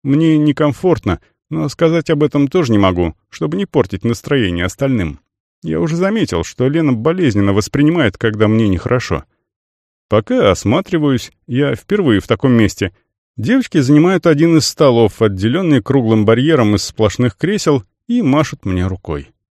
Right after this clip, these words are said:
Трясу пальцем в ухе, не чувствуя облегчения, и направляюсь к ним. И что они находят в таких местах?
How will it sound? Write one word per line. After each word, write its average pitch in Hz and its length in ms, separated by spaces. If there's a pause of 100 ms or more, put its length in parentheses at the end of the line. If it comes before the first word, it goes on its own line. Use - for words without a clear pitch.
(200)
Трясу 135 300
пальцем 131 520
в 123 80
ухе, 170 260
не 131 200
чувствуя 127 500
облегчения, 226 720 (240)
и 208 60
направляюсь 120 600
к - 80
ним. 85 240 (560)
И - 40
что - 340
они 202 160
находят 170 600
в - 100
таких 151 360
местах? 135 520